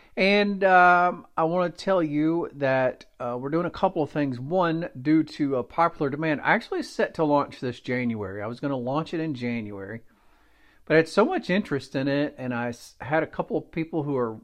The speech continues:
very avid listeners give me comment and feedback on it,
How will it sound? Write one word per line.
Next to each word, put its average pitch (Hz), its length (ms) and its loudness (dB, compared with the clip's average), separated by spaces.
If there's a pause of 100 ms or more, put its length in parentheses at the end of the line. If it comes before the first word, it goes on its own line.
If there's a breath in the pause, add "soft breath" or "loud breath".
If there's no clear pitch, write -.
(160)
very 156 260 0
avid 143 320 0
listeners 127 600 -6
give 123 160 -6
me 120 140 -6
comment 123 380 -6
and 117 120 -14
feedback 123 440 -4
on 113 140 -6
it, 120 140 -10